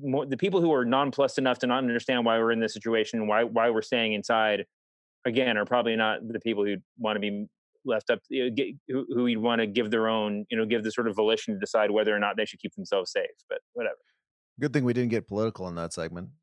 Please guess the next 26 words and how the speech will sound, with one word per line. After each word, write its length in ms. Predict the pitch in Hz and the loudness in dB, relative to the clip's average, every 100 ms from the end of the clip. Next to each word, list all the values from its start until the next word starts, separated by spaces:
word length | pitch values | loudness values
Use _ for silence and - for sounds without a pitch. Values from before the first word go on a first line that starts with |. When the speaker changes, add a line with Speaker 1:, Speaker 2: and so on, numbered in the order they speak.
| _ | _
Speaker 2:
I 40 | 123 | -4
wanna 100 | 135 | 2
play 140 | 139 | 4
Speaker 1:
No, 100 | 147 | 6
Speaker 2:
one 100 | 113 | 4
more 120 | 104 | 0
Speaker 1:
no, 80 | 104 | 0
Speaker 2:
clip, 200 | 113 101 | 0 0
Speaker 1:
no. 60 | 95 | 0
Speaker 2:
by 100 | 95 | 0
the 80 | |
way, 200 | 95 90 | 0 0
from, 300 | 92 90 87 - | -2 -6 -10 -10
from 180 | 104 92 | -10 -4
Texas. 560 | 110 101 - 87 - - _ _ _ _ - | 0 0 -2 -8 -10 -16 _ _ _ _ -2
This 200 | 147 139 | 0 0
is 120 | 117 | 0
more 200 | 131 135 | 2 2
from 200 | 123 110 | 2 -2
N 100 | 117 | 0
B 120 | 117 107 | 0 -2
C 160 | 117 | -4
five. 340 | 101 107 95 95 | -2 2 2 2
Just, 240 | 170 - _ _ _ | -2 -4 _ _ _
and 80 | 139 | -6
again, 420 | 151 170 117 90 | -2 0 0 -2